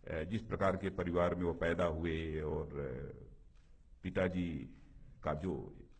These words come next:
एक हैसियत है, कोई एक स्तर उन सब की थी,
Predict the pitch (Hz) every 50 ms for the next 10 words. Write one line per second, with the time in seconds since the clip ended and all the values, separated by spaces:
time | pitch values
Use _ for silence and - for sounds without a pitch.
0 | _ - - - - - - - - 135 120 - - - 131 120 110 110 - 95
1 | 90 98 95 90 87 107 107 - - - - 107 - - 85 - - - - -
2 | - - - - - - - - - - - - - - 90 95 92 - 95 90
3 | - - - - - - - - - 110 107 - - 87 92 117 107 76 65 -